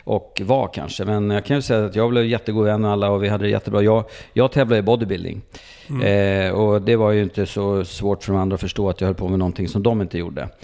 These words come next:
Speaker 1: Men, eh, det funkar bra. Jag menar, dock så var det ju, när man väl började jobba då, alltså min praktikperiod på Journalisthögskolan gjorde jag på Radio Örebro och det var samtidigt som jag skulle tävla i S M nittonhundrasjuttionio. Nej, i Svealands nittonhundratrettionio.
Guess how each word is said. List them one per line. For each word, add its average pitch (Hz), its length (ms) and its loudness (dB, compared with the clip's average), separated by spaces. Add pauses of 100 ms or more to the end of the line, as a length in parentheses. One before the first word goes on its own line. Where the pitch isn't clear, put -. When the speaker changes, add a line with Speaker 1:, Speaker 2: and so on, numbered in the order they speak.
(300)
Speaker 1:
Men, 104 280 2
eh, 98 640 0 (220)
det 127 100 -2
funkar 185 280 -2
bra. 123 280 2
Jag 113 100 2
menar, 113 460 2 (680)
dock 110 500 -4
så - 140 -6
var 143 80 2
det 139 60 4
ju, 127 300 2
när 120 180 2
man 123 160 4
väl 120 200 4
började 120 260 2
jobba 123 380 2
då, 110 140 4
alltså 107 220 2
min 107 180 2
praktikperiod 117 880 -2
på 123 120 -6
Journalisthögskolan 107 560 -2
gjorde 101 100 2
jag 90 60 -2 (100)
på 104 60 2
Radio 98 200 0
Örebro 104 380 2
och 95 220 -4 (420)
det - 80 -2
var 110 60 2
samtidigt 104 340 -2
som - 100 -12
jag 95 60 -8
skulle 113 120 0
tävla 98 120 2
i - 20 4
S - 220 -6
M 113 80 2
nittonhundrasjuttionio. 98 880 -2 (460)
Nej, 131 240 2
i 123 60 -2
Svealands 117 500 0
nittonhundratrettionio. 95 560 -4